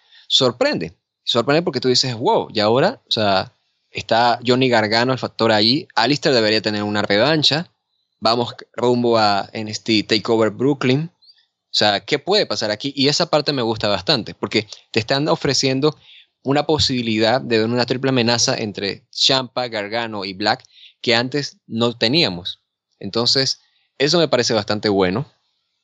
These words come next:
y resulta incluso hasta i-, un poco impredecible cómo puede terminar ese encuentro. Porque puedes ver, ah, Ciampa retiene aquí, o va a seguir realidad, la realidad con Gargano, Gargano gana, Black, ¿qué pasa? ¿Se va? O sea, ¿se queda? ¿Qué,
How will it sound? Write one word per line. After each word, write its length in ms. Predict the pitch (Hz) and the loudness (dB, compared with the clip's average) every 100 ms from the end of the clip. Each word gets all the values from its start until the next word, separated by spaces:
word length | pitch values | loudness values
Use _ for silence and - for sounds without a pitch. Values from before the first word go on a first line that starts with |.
| _ - | _ -12
y 380 | - 123 135 143 - | 0 2 2 0 -4
resulta 440 | 120 117 127 120 139 | -2 0 0 -2 -4
incluso 520 | 131 131 139 147 107 | -2 -2 0 0 0
hasta 360 | 104 104 95 98 | -2 0 0 0
i-, 180 | 110 - | -6 -6
un 140 | 120 | -4
poco 160 | 120 131 | 0 0
impredecible 680 | 127 107 101 - 180 131 104 | 0 0 0 0 0 0 0
cómo 240 | 117 120 | 0 0
puede 200 | 120 123 | 2 0
terminar 360 | 117 107 104 104 | 0 -2 0 0
ese 240 | 104 - | 0 -2
encuentro. 500 | 98 160 151 - - _ _ _ _ - | -2 -2 -2 -4 -14 _ _ _ _ -6
Porque 220 | 107 110 | -2 0
puedes 320 | 110 113 113 | 2 0 2
ver, 180 | 117 117 | 2 2
ah, 240 | 143 127 | 2 2
Ciampa 380 | - 113 104 113 | 0 -2 0 0
retiene 340 | 104 101 107 101 | 0 -2 -2 -4
aquí, 560 | - - 170 175 170 | -4 -2 2 2 2
o 280 | 123 90 87 | 2 0 -2
va 140 | 107 107 | -2 -2
a 40 | |
seguir 280 | 107 107 104 | 0 -2 0
realidad, 500 | 107 107 104 104 104 | 0 0 2 0 -2
la 160 | 107 107 | -2 0
realidad 400 | 104 104 107 110 | 2 2 2 0
con 160 | 104 98 | -2 -2
Gargano, 420 | 95 139 170 139 | 0 0 2 2
Gargano 380 | 104 110 107 98 | 2 0 -2 0
gana, 400 | 143 151 156 151 - _ | 0 2 0 -4 -14 _
Black, 400 | - - 135 139 | -12 -2 -2 -2
¿qué 100 | 123 | -6
pasa? 400 | - 151 139 113 | -2 0 0 -4
¿Se 160 | 101 98 | -6 -2
va? 320 | 123 151 151 | 2 2 2
O 60 | |
sea, 220 | 123 123 110 | 0 0 0
¿se 100 | 98 | -4
queda? 360 | - 147 143 | -2 0 2
¿Qué, 200 | 131 190 | 0 -4